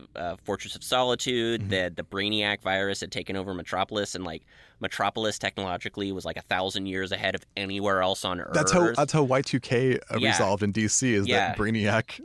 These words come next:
Speaker 2: invaded the world and
Speaker 1: Yeah.
Speaker 2: made Metropolis awesome. Yeah.
Speaker 1: Yeah, it, it, it,
Speaker 2: Very
Speaker 1: it,
Speaker 2: timely,
Speaker 1: yeah,
Speaker 2: right?
Speaker 1: it, and, and, and it, and it worked, and
Speaker 2: Mm.
Speaker 1: they d-, didn't have to, uh, include everything. I mean, I don't know. I'm babbling at this point, but you
Speaker 2: No, man,
Speaker 1: guys,
Speaker 2: this era was
Speaker 1: yeah,
Speaker 2: amazing.
Speaker 1: any,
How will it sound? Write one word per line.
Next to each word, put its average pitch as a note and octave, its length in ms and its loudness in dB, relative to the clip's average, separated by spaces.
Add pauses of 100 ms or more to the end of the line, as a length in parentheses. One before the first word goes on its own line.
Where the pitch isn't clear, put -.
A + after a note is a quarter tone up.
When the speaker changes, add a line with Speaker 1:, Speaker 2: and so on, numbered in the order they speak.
(100)
Speaker 2:
invaded G#2 500 2 (140)
the G2+ 120 2
world G#2 400 4
and G2+ 80 2
Speaker 1:
Yeah. A2 140 2
Speaker 2:
made F#2 80 0
Metropolis G2+ 440 0
awesome. G#2+ 420 -2
Yeah. A#2 200 4 (100)
Speaker 1:
Yeah, B2 180 0
it, A2 280 0
it, G#2+ 240 -6
it, A2+ 100 -2
Speaker 2:
Very E3 120 4
Speaker 1:
it, - 40 0
Speaker 2:
timely, G#2+ 480 4
Speaker 1:
yeah, G#2 140 4
Speaker 2:
right? A#2+ 220 4
Speaker 1:
it, - 80 -8
and, A#2+ 300 0 (120)
and, A2 280 -2
and G#2+ 160 -2
it, A2 140 -4
and G#2+ 160 -4
it G2 80 -4
worked, - 560 -4 (140)
and F#2+ 220 -2
Speaker 2:
Mm. - 20 -6
Speaker 1:
they F#2+ 220 -4
d-, D#2 200 -16
didn't G#2 300 -8
have G#2 180 -8
to, G2+ 240 -6
uh, F#2+ 280 0 (880)
include A2 500 -8 (100)
everything. G2+ 520 -8
I F#2 80 -6
mean, F#2+ 120 -10
I F#2+ 140 -2
don't E2+ 100 -6
know. E2+ 120 -14 (120)
I'm A2 140 -2
babbling G2 380 2
at F#2 100 -6
this F#2+ 120 -6
point, F#2 340 -4
but F#2+ 200 0 (840)
you C3+ 120 0
Speaker 2:
No, B2+ 80 2
man, B2 140 4
Speaker 1:
guys, G#2+ 180 4
Speaker 2:
this C3+ 120 4
era B2+ 220 6
was A#2 140 4
Speaker 1:
yeah, G#2+ 160 4
Speaker 2:
amazing. E2+ 320 -2
Speaker 1:
any, G#2 180 4